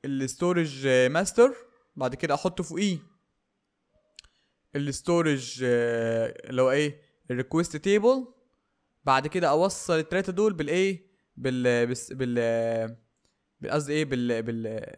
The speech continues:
بالايه، بالماستر كده اهو، كده اهو، كده اهو. فلما احط اي حاجه هنا كده، مثلا احط ده هنا وافتح ده، اولا امسح ده كده.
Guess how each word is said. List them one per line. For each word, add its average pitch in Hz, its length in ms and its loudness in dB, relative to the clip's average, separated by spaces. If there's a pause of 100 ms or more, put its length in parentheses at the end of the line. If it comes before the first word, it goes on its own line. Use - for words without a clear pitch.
(120)
بالايه، 156 540 2
بالماستر 165 600 0
كده 135 160 0
اهو، 196 240 -2 (1160)
كده 127 160 -2
اهو، 151 280 0 (1000)
كده 185 160 6
اهو. 117 300 2 (1160)
فلما 165 260 0
احط - 340 0
اي 247 260 0
حاجه 220 400 2
هنا 208 180 -2
كده، 220 220 -2
مثلا 233 240 -4
احط 190 300 -4
ده 196 280 0
هنا 254 280 -6 (760)
وافتح 185 340 2
ده، 240 320 2 (1000)
اولا 143 280 4
امسح 160 220 -4
ده 165 100 -2
كده. 214 380 -4